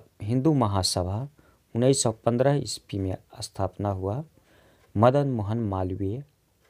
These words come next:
संस्थापक थे। होम रूल लीग उन्नीस सौ सोलह ईस्वी में स्थापना हुआ। तिलक और एवं एनी बेसेंट संस्थापक थे। वीमेंस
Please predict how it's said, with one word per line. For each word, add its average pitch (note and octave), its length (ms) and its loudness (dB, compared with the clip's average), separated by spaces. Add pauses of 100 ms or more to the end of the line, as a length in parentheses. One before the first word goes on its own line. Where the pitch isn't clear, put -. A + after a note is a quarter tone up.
(300)
संस्थापक G2+ 600 -4 (140)
थे। F#2 100 -2
होम C3+ 340 2
रूल G2+ 220 0
लीग F#2+ 260 -4 (1300)
उन्नीस C#3 320 4
सौ G2 320 -2 (280)
सोलह C3 460 2 (200)
ईस्वी G#2 280 -4
में F#2+ 140 -2 (120)
स्थापना - 440 -4
हुआ। G2 360 -4 (520)
तिलक C3+ 520 0
और G2 360 0
एवं G2+ 360 -2 (160)
एनी G#2 220 0
बेसेंट G#2+ 400 -4
संस्थापक F#2 600 -4 (160)
थे। F2 60 -4 (1900)
वीमेंस D#3+ 500 8